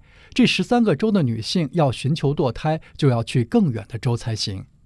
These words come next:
比如，一个怀孕六星期的乔治亚州女性要坐飞机去纽约才能堕胎，因为她的州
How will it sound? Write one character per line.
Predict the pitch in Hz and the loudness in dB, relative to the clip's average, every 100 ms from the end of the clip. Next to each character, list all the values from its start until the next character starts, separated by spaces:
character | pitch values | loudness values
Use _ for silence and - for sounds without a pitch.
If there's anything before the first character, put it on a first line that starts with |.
| - - | -20 -4
比 | 131 | 2
如， | 123 127 147 - - - | 4 4 2 -4 -20 2
一 | 185 | 4
个 | 196 | 6
怀 | - 147 | 4 4
孕 | 202 208 | 4 4
六 | 220 | 4
星 | 143 214 214 | 4 4 2
期 | - 220 | 0 0
的 | 147 | 0
乔 | 120 - 135 | -2 -2 -2
治 | 170 220 | 0 2
亚 | 185 120 | 2 2
州 | 110 180 160 | 2 0 0
女 | 110 | -2
性 | 107 185 151 - _ | -4 -2 -2 -4 _
要 | 160 139 | -2 0
坐 | 185 127 | 2 0
飞 | - 175 | 2 0
机 | - 208 | 2 -2
去 | - 170 | -2 -2
纽 | 120 104 143 | -2 -4 2
约 | 180 | 2
才 | 190 107 | 2 -2
能 | 104 | -4
堕 | 104 117 | -4 -4
胎， | - 120 120 - - - | -2 -4 -6 -14 -20 0
因 | 226 220 | 4 4
为 | 226 | 4
她 | - 226 | -2 -2
的 | 131 | -2
州 | - 185 | 0 -2